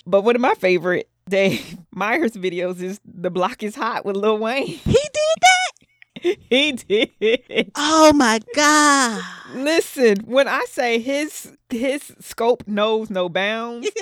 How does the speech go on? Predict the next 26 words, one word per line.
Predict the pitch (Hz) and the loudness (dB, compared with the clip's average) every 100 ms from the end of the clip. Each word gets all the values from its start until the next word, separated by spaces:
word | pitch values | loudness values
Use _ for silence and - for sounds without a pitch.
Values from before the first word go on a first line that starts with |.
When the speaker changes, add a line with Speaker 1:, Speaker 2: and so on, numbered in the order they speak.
| 523 453 | -2 0
Speaker 2:
<laughs> | 523 392 480 | -4 -4 -4
Speaker 1:
he | - 349 | 0 0
did | 294 233 220 208 196 - | 0 2 4 4 0 -6
Master | 175 214 254 262 269 | -4 -2 -2 -4 -8
P, | 262 277 262 254 | -10 -8 -8 -8
he | 262 269 | -10 -10
did | 196 208 208 208 180 | -8 -2 0 0 -2
Lil | 214 240 247 | 0 2 2
Wayne, | 233 233 233 233 226 226 220 | -2 -6 -6 -4 -6 -8 -10
Ja | 190 214 233 240 | -6 -4 0 -2
Rule, | 220 247 240 240 240 220 - | -2 -4 0 2 2 -2 -10
Maya, | 170 185 214 226 226 233 240 - | -6 -2 0 2 2 0 -2 -4
Pink, | 226 233 208 - _ _ | -4 -4 -6 -18 _ _
some | - - - 220 | -20 -12 -2 0
of | 202 | 2
the | 190 190 170 107 - | 2 2 2 -2 -4
Missy | 196 233 - 254 | -4 -4 -2 -2
Elliott | 233 240 233 202 | 0 0 -2 -4
videos. | 233 226 226 | -4 -4 -4
He | 254 | -6
did | 233 208 | -4 -4
Get | 208 | -4
Your | 208 | -4
Freak | - 220 220 | -4 -4 -2
On, | 214 214 208 | -2 -2 -4
which | 202 - | -8 -10